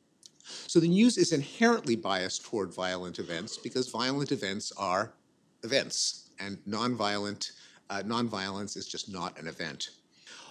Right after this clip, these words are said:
Now, this is, I think, an even greater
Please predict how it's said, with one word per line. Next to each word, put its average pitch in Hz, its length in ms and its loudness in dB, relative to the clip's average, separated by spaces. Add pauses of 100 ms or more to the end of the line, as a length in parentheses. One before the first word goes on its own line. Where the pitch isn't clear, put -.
(380)
Now, 165 100 6
this 240 260 4
is, 226 360 2 (580)
I 143 100 4
think, 151 380 2
an 151 80 0
even 175 320 0
greater 143 640 2